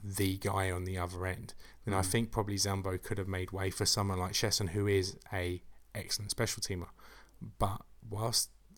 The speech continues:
Speaker 1: no one else is willing to take that fifty-third spot, I feel like it goes to Frank Zombo.
Speaker 2: Right.
Speaker 1: There you go.
Speaker 2: You think he's earned it, yeah?
Speaker 1: I think
Speaker 2: He's earned
Speaker 1: he's,
Speaker 2: it.
Speaker 1: I think he's earned it ahead of others.
Speaker 2: Yeah.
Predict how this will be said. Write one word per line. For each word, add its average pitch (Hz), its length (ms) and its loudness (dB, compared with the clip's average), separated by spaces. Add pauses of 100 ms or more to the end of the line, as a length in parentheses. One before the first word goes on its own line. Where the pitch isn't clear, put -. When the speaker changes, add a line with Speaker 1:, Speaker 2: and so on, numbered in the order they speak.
(160)
Speaker 1:
no 113 200 2
one 107 160 4
else 127 200 2
is 98 120 -2
willing 107 240 2
to 104 120 0
take 104 260 0
that 107 140 -4
fifty-third 104 520 -4
spot, - 300 -2
I 101 80 0
feel 110 180 -2
like 101 200 -2
it 101 100 -6
goes 101 160 -2
to - 100 -6
Frank 101 220 -4
Zombo. 107 300 0 (560)
Speaker 2:
Right. 110 300 -2 (800)
Speaker 1:
There 113 120 -4
you 107 80 -2
go. 131 180 -2 (220)
Speaker 2:
You 104 80 -2
think 120 120 4
he's 101 120 4
earned 127 220 8
it, 98 140 6
yeah? 95 180 2 (1400)
Speaker 1:
I 110 80 8
think 147 220 2
Speaker 2:
He's - 60 0
earned 98 60 4
Speaker 1:
he's, 131 200 4
Speaker 2:
it. - 60 -8 (180)
Speaker 1:
I - 60 -2
think 113 200 0
he's - 160 -4 (100)
earned 107 340 0
it - 120 -4
ahead 95 540 0 (420)
of 87 320 -4 (240)
others. 92 460 2 (340)
Speaker 2:
Yeah. 85 200 -2